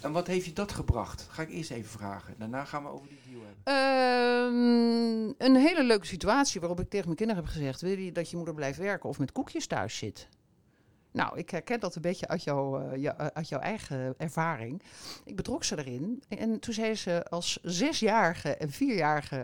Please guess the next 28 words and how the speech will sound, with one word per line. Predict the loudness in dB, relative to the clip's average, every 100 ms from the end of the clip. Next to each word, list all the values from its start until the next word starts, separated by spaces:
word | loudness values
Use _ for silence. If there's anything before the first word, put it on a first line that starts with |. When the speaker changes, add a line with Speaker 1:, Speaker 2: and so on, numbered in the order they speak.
| -4
Speaker 2:
eh, | -2 -2 -2 0
met | 0 2
elkaar | 2 4 4
in | 2
conclaaf | 0 0 4 6 6 4
gegaan. | -4 -8 -6 -6 -8 -16 _ -20 -20 -20 -20 -20 -20 -20 -20 _
En | -4
toen | 2
kwamen | 2 0
ze | -6
terug | -6 -6
en |
zeiden | -4 -4 -2
ze, | -2
"Nee, | -2
ga | -4 -8
maar | -6
werken. | -6 -8 -12 -14
Li-, | -12 -12
het | -10
lijkt | -10
toch | -10 -10
wel | -12
prettiger | -10 -12 -12 -12 -12
als | -10
jij | -12
gaat | -14 -14
werken. | -12 -12 -14 -18